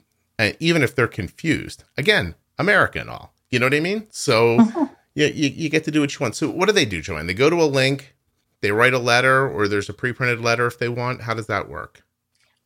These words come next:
Speaker 2: Um, I included a, a, a suggested letter, um, in the post, um, on Juicebox podcast,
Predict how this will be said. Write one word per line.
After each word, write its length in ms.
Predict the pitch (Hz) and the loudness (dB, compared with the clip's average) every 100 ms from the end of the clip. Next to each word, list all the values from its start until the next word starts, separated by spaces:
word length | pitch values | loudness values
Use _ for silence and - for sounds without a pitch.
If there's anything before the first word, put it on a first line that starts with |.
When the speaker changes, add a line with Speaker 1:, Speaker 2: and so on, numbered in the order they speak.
| _ | _
Speaker 2:
Um, 220 | 220 208 | 4 6
I 100 | 208 220 | 6 6
included 500 | 196 - 208 185 165 | 4 4 4 6 4
a, 360 | 160 151 151 - | 4 2 -2 0
a, 140 | 156 - _ | -2 -2 _
a 40 | - | -6
suggested 580 | - 143 160 - 170 151 | -6 2 2 2 -4 -4
letter, 400 | 143 139 156 - _ | 0 0 0 -4 _
um, 380 | 156 156 151 151 - | 2 2 2 -2 -2
in 200 | 170 160 | 2 2
the 80 | 147 | 2
post, 460 | - 170 156 - - - | 2 0 0 -4 -6 -4
um, 380 | 147 139 139 - _ | -2 -2 -8 -14 _
on 360 | 170 151 143 143 | 2 2 2 0
Juicebox 580 | 160 - 147 135 - - | -4 -2 0 0 -2 -4
podcast, 800 | - 156 151 143 156 - - | 4 4 2 -6 -8 -8 -10